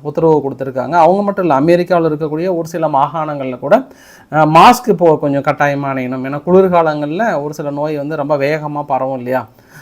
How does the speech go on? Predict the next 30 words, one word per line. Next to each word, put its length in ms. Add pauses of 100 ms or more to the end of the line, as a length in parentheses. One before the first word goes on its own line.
அதன் 240
அடிப்படையில 600
கொஞ்சம் 260
மாஸ்க் 260
அணிய 180
வேண்டியது 280
கட்டாயம் 360
சொல்லியிருக்காங்க. 580
ஆனா, 400 (400)
ஆ, 140
இந்த 240
மாதிரி 300
கோவிட் 480 (120)
நைன்டீன் 380
சமயத்துல 440
கூட 180
என்ன 560 (320)
வேர்ல்டு 320
ஹெல்த் 180
ஆர்கனைசேஷன் 540
ஆரம்ப 340
கட்டத்திலேயே 400
கண்டுபிடிச்சிருந்தாங்க. 720
அதுக்கப்புறம், 680 (580)
ஆ, 40 (360)
ஒரு, 500 (760)
ஆ, 240
overall-ஆ 680
லாக்டவுன்ற 360
ஒரு 140